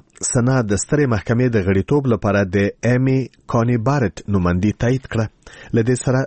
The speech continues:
د سترې محکمې انډول درې د شپږو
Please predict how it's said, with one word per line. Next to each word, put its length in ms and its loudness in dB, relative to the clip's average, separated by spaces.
د 20 -2
سترې 300 0
محکمې 360 0
انډول 380 0
درې 360 0
د 160 2
شپږو 340 -2